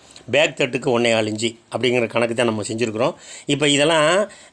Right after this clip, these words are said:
ஆம், எல்லாமே டிகிரி கணக்கில் தான் எல்லாருமே இது பண்-, சொல்லு-, சொல்லுவாங்க. டிகிரி கணக்கெலாம் தேவையில்லை, எல்லாமே டிகிரி கணக்கு இல்லாமையே நான்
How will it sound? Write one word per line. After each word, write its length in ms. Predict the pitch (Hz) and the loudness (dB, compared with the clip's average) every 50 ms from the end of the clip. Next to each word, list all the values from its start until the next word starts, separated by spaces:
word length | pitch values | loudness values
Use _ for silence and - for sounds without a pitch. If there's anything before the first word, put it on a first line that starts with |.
| - | -6
ஆம், 1600 | - 175 156 147 143 135 131 131 131 127 127 123 123 123 120 120 120 123 120 120 120 117 117 117 117 117 117 117 117 117 117 123 127 | -2 0 2 2 2 2 2 2 2 2 2 4 2 2 2 2 2 2 2 2 2 2 2 2 0 -2 -4 -6 -6 -8 -8 -8 -6
எல்லாமே 360 | 143 147 165 190 196 202 202 | -2 0 2 2 2 2 2
டிகிரி 320 | 170 151 170 180 196 190 151 | 2 2 2 2 2 2 2
கணக்கில் 340 | 160 156 151 139 147 143 | 2 0 0 0 0 0
தான் 240 | 143 156 151 143 139 | 2 2 2 2 2
எல்லாருமே 440 | 135 139 135 139 139 143 147 143 139 | 2 2 2 2 2 2 2 2 2
இது 120 | 135 135 | 2 0
பண்-, 160 | 131 135 123 - | 0 -2 -2 0
சொல்லு-, 280 | 143 135 139 135 113 | 0 0 0 0 0
சொல்லுவாங்க. 540 | - 139 139 139 131 123 117 117 113 - - - - - - - - | 0 0 0 2 2 2 2 2 0 -2 -6 -12 -20 -20 -20 -16 -6
டிகிரி 280 | - 131 139 156 151 139 | -2 0 2 2 2 2
கணக்கெலாம் 400 | 139 135 135 131 139 147 143 120 | 2 0 0 2 0 0 0 0
தேவையில்லை, 460 | - 127 127 123 123 123 147 139 123 | 0 0 0 0 0 0 0 0 0
எல்லாமே 400 | 120 123 135 143 147 143 151 147 | 0 0 0 0 2 0 0 0
டிகிரி 300 | 117 123 127 143 143 127 | 0 0 0 0 0 0
கணக்கு 260 | 131 127 127 117 120 | 0 -2 -2 -2 -2
இல்லாமையே 540 | 113 117 127 135 143 139 127 127 123 139 147 | -2 -2 -2 -2 -2 -2 -2 -2 -2 -2 0
நான் 380 | 131 117 117 123 131 170 - | 0 0 0 0 -2 -4 -6